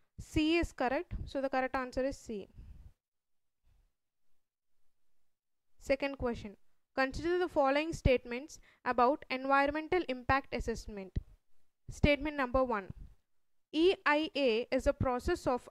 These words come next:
identifying, predicting, and evaluating the likely environmental impacts of proposed project or a development. This statement is correct. Statement number two. E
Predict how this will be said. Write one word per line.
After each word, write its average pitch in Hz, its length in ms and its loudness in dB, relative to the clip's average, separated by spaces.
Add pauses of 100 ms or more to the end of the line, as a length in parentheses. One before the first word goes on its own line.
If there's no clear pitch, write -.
identifying, 269 760 0 (320)
predicting, 254 520 2 (360)
and 269 140 0
evaluating 320 720 2
the 240 240 0 (220)
likely 254 460 2
environmental 277 720 0 (120)
impacts 277 640 0
of 226 180 0 (120)
proposed 294 600 4
project 220 640 -2
or 247 140 0
a 294 120 4
development. 208 640 -2 (520)
This 302 160 2
statement 262 480 4
is 269 140 -2
correct. 190 400 -8 (720)
Statement 311 500 2
number 277 280 0 (140)
two. 196 140 -2 (1000)
E 311 240 2